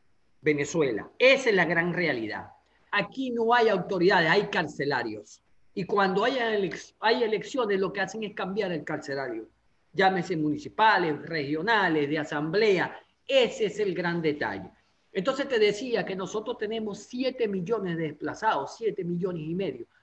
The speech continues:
según los números que podemos tener acceso. Nosotros, los venezolanos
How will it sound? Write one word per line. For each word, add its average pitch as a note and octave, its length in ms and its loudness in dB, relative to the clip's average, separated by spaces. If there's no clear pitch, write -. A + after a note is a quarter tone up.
según A#3 420 -2
los G3+ 160 -4
números G#3 420 -4
que E3+ 120 -8
podemos E3+ 420 -4
tener E3+ 420 -4
acceso. - 520 -16
Nosotros, A3 800 2
los F3 240 0
venezolanos E3 840 -2